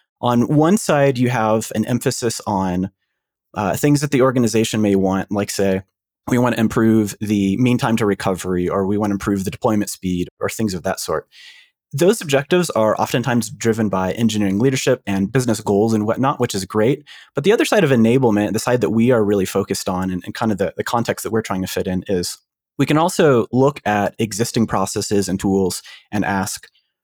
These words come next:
"What is the experience like from the developer's perspective to use this? How can we improve that? How can we make it more enjoyable, more efficient, more desirable?"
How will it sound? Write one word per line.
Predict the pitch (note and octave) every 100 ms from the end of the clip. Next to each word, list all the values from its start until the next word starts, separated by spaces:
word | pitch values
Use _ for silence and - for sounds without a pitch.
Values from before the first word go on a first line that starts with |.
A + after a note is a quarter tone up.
| -
"What | C#3 D#3+
is | D3
the |
experience | B2+ - - B2+ C3 A#2 G#2
like | F2+ F#2 -
from | - G2+ G2
the | F2+
developer's | F#2 - B2 D3+ C#3 G#2+
perspective | - - E2 - F#2
to | -
use | F2 F#2+ F2
this? | F2+ F2 - - - -
How | - B2
can | - A2 G#2+
we | G#2 G2
improve | G2 G2 B2+ A2+
that? | A2+ G#2+
How | - G#2
can | A2+
we | G2+
make | G2+ G2+
it | -
more | G2
enjoyable, | F#2 F2+ A2 G#2+ G2+ G2+
more | G2+
efficient, | F2+ - G#2 G#2+ G2 _ - _
more | F#2+ F2+ F2+ F2+
desirable?" | F#2 G2 G#2 G#2 F#2+ F#2+